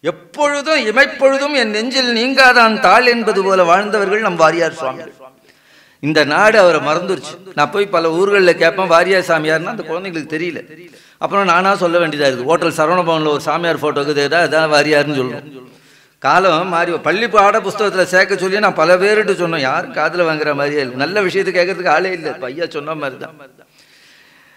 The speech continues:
இன்று பெரிய புராணத்திலே சொன்னாங்க பாருங்க, பூதம்னா ஏதோ காட்டுல இருக்கிற பூதம் அப்படி இல்லை. நாமெல்லாம் பூத, பூத உடம்பு, அதான் பூத யாகனம் கூட வைப்பாங்க. இந்த அடியார்களுக்கு உணவிடுவது என்பது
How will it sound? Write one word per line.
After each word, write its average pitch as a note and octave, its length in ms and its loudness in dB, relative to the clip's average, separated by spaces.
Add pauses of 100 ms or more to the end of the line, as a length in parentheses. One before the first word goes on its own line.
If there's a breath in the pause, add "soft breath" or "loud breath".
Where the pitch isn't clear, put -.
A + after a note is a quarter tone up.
(240 soft breath)
இன்று E3 580 -2
பெரிய G3+ 300 2
புராணத்திலே E3 920 -2 (720)
சொன்னாங்க F#3 320 0
பாருங்க, F3 280 -2
பூதம்னா G3 580 0
ஏதோ F#3+ 160 0
காட்டுல F#3+ 320 -2
இருக்கிற G3 260 -2
பூதம் E3 280 -4
அப்படி D3+ 180 -6
இல்லை. B2+ 180 -6
நாமெல்லாம் C#3 520 -6
பூத, C3+ 200 -8
பூத D#3 520 -4
உடம்பு, C#3 340 -4
அதான் C#3+ 200 -4
பூத F#3 280 -2
யாகனம் E3 560 4
கூட D#3+ 140 -4
வைப்பாங்க. C#3+ 500 -6 (1800 soft breath)
இந்த E3+ 260 -2 (800)
அடியார்களுக்கு A#3 1120 2
உணவிடுவது G#3+ 640 2
என்பது F#3 840 0